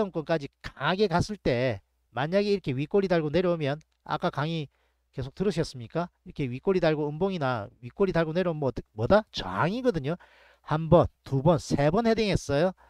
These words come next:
한 번 더 헤딩할 가능성은 높습니다. 만 오천오백 원권 가면 조금 비중 축소하시길 권유드립니다.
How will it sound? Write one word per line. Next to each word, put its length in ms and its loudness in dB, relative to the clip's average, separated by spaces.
한 240 -4
번 140 4
더 80 4
헤딩할 380 2
가능성은 280 -8
높습니다. 460 -8
만 280 0
오천오백 500 -2
원권 240 -4
가면 360 -2
조금 400 -4
비중 320 -10
축소하시길 580 -2
권유드립니다. 760 -4